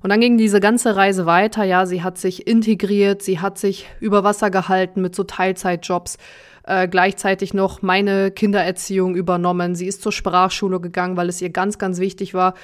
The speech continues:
die Sprache zu erlernen, ja, und hat dann nebenbei auch noch Umschulungen gemacht, et cetera, et cetera, ja. Und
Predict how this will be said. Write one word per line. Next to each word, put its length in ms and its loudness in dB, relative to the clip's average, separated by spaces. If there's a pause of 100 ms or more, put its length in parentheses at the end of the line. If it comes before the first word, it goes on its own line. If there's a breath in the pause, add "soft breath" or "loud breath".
(300 loud breath)
die 100 -4
Sprache 600 2
zu 180 -2
erlernen, 640 0
ja, 240 -2 (400 loud breath)
und 160 -2
hat 160 -2
dann 100 2
nebenbei 460 2
auch 120 0
noch 160 -2
Umschulungen 640 2
gemacht, 340 -2
et 120 -6
cetera, 360 -4
et 100 -6
cetera, 380 -8
ja. 220 -4
Und 460 -6